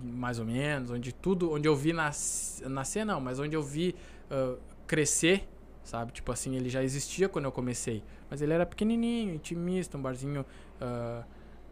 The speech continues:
não era nem comedy ainda, era Boteco S A. Aí no ano que eu comecei a fazer, que virou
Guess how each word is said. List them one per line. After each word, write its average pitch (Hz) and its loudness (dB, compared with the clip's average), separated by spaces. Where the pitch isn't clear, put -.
não 143 0
era 160 4
nem 170 -2
comedy 165 0
ainda, 147 0
era 127 2
Boteco 139 -2
S 147 2
A. 151 6
Aí 123 2
no 139 4
ano 175 8
que 175 -6
eu 151 0
comecei 147 -2
a - 0
fazer, 139 2
que 139 -6
virou 127 4